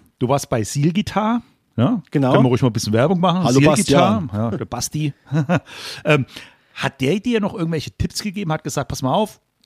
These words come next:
Speaker 1: wie wär's denn so und so oder ich will's vielleicht so
Speaker 2: Mhm.
Speaker 1: und so machen oder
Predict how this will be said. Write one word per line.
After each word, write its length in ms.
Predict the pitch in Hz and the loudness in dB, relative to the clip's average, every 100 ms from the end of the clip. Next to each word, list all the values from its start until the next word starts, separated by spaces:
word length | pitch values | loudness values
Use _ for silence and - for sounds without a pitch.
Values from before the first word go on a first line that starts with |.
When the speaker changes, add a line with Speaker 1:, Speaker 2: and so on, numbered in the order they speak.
| _ | _
Speaker 1:
wie 120 | 110 | -4
wär's 160 | 123 - | -4 -4
denn 120 | 113 | -4
so 120 | 107 | -2
und 140 | 101 101 | -2 0
so 320 | 143 220 202 | 2 2 -2
oder 560 | 127 113 107 95 101 - _ _ _ _ _ _ _ _ | -2 0 0 -2 -6 -10 _ _ _ _ _ _ _ _
ich 140 | 170 - | -2 0
will's 140 | 143 | -4
vielleicht 280 | - 101 131 | -6 -6 -4
so 80 | 143 | -4
Speaker 2:
Mhm. 60 | |
Speaker 1:
und 60 | 175 | -2
so 160 | 139 | 2
machen 460 | 185 180 160 160 160 | 2 2 0 -2 -6
oder 320 | - 139 104 | -8 -8 -8